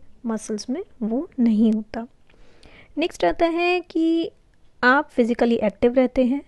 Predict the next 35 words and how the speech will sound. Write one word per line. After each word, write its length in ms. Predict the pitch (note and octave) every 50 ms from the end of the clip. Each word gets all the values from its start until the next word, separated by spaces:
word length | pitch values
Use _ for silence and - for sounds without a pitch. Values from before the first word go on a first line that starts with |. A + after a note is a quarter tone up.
| - - - _ _ _ _ - - -
आप 340 | C4 C4+ C#4 D4 C#4+ - - E4
डिप्रेशन 880 | E4 E4+ E4+ D4+ A#3+ C4 - - - C4 B3 - - - E4 E4+ F4
को 120 | E4 D#4+ C#4+
कॉम्बैट 440 | - B3+ A3+ G#3+ G#3+ A#3 G#3+ -
कर 120 | - - G#3
सकते 380 | - - A#3 - _ - A#3+
हैं। 200 | A3+ A3 A#3+ A#3 - - - _ _ _ _ - - - - - - D4
नेक्स्ट 240 | C#4+ D4+ - - F4
आता 200 | D#4+ D#4 - D#4+
है 160 | E4 E4 - -
आपकी 320 | - C#4+ - - - E4+
स्लीप 400 | - - - C4 C#4 D4+ - -
रेगुलेट 400 | B3+ A#3+ A3+ A3+ A3+ A3 A3 -
हो 60 | A3
जाती 360 | G#3 - G#3 G3+ - - A#3 C4
है, 80 | D#4+
आप 240 | D#4+ D#4 D4+ D4+ D#4
आसानी 340 | D4 - C#4+ C4+ C#4 D4 C#4
से 120 | - E4
सो 220 | - - - A#3 A3+
सकते 380 | - B3+ - _ - A#3 A#3
हैं 180 | A3+ C#4 D#4+ G4
और 180 | G#4 D#4 C#4+
आपकी 280 | D#4 D4+ - - E4 - - -
quality 420 | B3+ A#3+ A#3+ C4 - D#4+ D#4 D#4+ D#4
of 40 | - - -
sleep 140 | B3 A3+ G#3 -
भी 100 | - E4 - A#3+ -
बहुत 320 | A#3 A3+ - - - C4 A#3+
बेटर 380 | A#3+ G#3+ G3+ G3 - A3+ G#3+
हो 100 | B3 A3
जाती 300 | - A3 A3 G#3+ - G#3+
है 60 | G#3+
पहले 280 | G#3+ - A#3 A3+ G#3+ G#3+
से। 180 | - - A#3